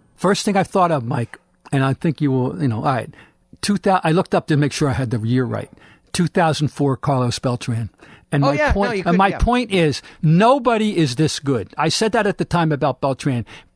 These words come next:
Speaker 1: That Beltran's phenomenal two thousand four postseason enabled him to cash in with a, a, an inordinate contract with the Mets. He was a fine player. He's a borderline Hall of Famer,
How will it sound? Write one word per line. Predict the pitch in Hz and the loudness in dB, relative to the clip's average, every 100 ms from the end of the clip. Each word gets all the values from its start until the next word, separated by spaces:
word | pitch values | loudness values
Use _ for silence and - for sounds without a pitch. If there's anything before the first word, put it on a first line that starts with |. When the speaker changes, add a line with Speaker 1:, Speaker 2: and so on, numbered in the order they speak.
| - | -6
Speaker 1:
That | 175 160 | -4 0
Beltran's | 196 226 - 247 220 - - 151 | 0 0 0 0 0 -2 -4 -4
phenomenal | - 160 170 202 196 196 - - | 0 0 2 2 0 -2 -4 -6
two | 185 | -4
thousand | - 175 170 160 | 0 0 0 -2
four | - 156 | -2 -2
postseason | - 156 - 143 135 123 - - - | 0 -4 -2 -2 0 -2 -4 -12 -8
enabled | - 147 180 185 143 | -2 2 2 2 0
him | 160 147 - _ _ | 2 0 -4 _ _
to | - 143 | -4 -4
cash | - 196 185 - | 0 0 0 0
in | 170 107 87 - - | 0 -2 -6 -16 -6
with | 151 - | -4 -2
a, | 147 135 - | -2 -2 -2
a, | 139 - | -4 -2
an | 143 | 0
inordinate | 143 151 190 202 196 | 2 2 2 2 -2
contract | - 165 - 170 139 | -2 -2 0 -2 -2
with | 139 - | -4 -2
the | |
Mets. | 131 120 104 - - - - | -2 -2 -4 -10 -14 -20 -6
He | 180 | -2
was | 202 | -2
a | 240 | -2
fine | - 254 285 | 0 0 0
player. | - 226 | 0 0
He's | 156 | 0
a | 202 | 0
borderline | 339 339 302 | 0 0 2
Hall | 240 254 | 2 0
of | - | -2
Famer, | 294 220 | -2 -2